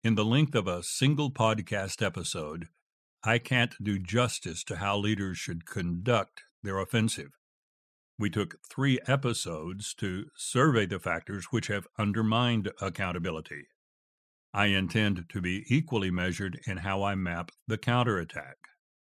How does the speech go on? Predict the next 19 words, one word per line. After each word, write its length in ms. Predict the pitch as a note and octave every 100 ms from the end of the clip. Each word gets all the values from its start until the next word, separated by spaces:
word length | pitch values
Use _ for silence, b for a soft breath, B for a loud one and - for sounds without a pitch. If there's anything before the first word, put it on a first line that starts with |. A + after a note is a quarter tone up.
| _ _ -
There's 460 | F#2 F#2+ G#2 - -
too 220 | - A#2+ A#2
much 260 | F2+ E2+
at 140 | - -
stake 480 | - C3 G#2 - - _ -
for 120 | G2+
me 120 | G2+
to 180 | G2+ G2 -
take 380 | - A2+ G2 - - -
any 200 | G2+ G2+
other 220 | F2+ F#2+
course. 600 | E2+ A2+ G#2+ C2+ - - - _ _ _ _ _ _ _
With 140 | G2+ -
that 260 | G#2 G2+
said, 600 | - - C#3 D3+ F2 A2 - _ _ _ _
where 200 | G2 G2
should 200 | - G#2
you 80 | A2
start? 500 | - B2+ A2 D#2 -